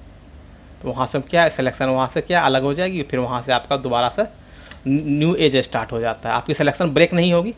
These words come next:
बस वहाँ से एक न-, नया angle start हो जाता है उसका वो। तो उससे क्या selection आपकी थोड़ी अच्छी quality आ जाएगी, perfectness आ जाएगी। बस आप क्या selection को घुमाते रहें।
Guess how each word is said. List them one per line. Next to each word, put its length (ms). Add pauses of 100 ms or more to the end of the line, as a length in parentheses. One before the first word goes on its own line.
बस 120
वहाँ 180
से 120
एक 80
न-, 220
नया 240
angle 320
start 320
हो 80
जाता 280
है 60
उसका 280
वो। 120 (2000)
तो 60
उससे 200
क्या 160
selection 340
आपकी 180
थोड़ी 220
अच्छी 220
quality 400
आ 100
जाएगी, 280
perfectness 520
आ 100
जाएगी। 300 (120)
बस 180
आप 140 (140)
क्या 140
selection 380
को 100
घुमाते 420
रहें। 180